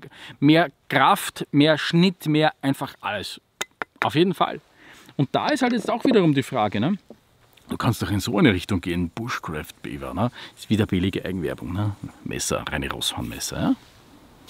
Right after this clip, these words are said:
Das hat auch schon ein bisschen an Zug. Da kann ich schon ein bisschen Hackarbeiten machen, ohne jetzt einen ganzen Baum f-, zu fällen, sondern da kann ich schon einmal was abhacken, da kann ich spalten, ich kann Holz spalten.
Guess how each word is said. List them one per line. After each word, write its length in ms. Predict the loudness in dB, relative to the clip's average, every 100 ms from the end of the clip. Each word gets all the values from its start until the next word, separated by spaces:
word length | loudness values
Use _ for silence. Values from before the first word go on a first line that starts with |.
| -20 -12 -12 -12 -4
Das 140 | 2 4
hat 140 | 6
auch 140 | 6 8
schon 160 | 8
ein 80 | 8
bisschen 220 | 6 8
an 180 | 8 6
Zug. 400 | 6 4 4 -4 _ -10 0
Da 80 | 4
kann 220 | 8 8
ich 120 | 8
schon 160 | 8 6
ein 60 |
bisschen 300 | 6 4 4
Hackarbeiten 680 | 2 2 2 4 4 2 0
machen, 300 | 0 0 2
ohne 140 | 4 4
jetzt 160 | 4
einen 80 | 0
ganzen 280 | 0 0 2
Baum 200 | 4 4
f-, 180 | 0 -6
zu 100 | -6
fällen, 260 | -4 -6 -4
sondern 220 | -4 -4 -12 -10
da 100 | -4
kann 180 | 0 2
ich 100 | 2
schon 140 | 0 2
einmal 260 | 4 4
was 160 | 2 2
abhacken, 640 | -2 0 0 0 0 -2 -4 -18 -6
da 100 | -4
kann 200 | 2 4
ich 200 | 4 0 -10
spalten, 600 | -6 -2 2 2 2 -2
ich 100 | -6
kann 200 | -6 -4
Holz 220 | -4 -4
spalten. 600 | -6 -2 0 0 0 -4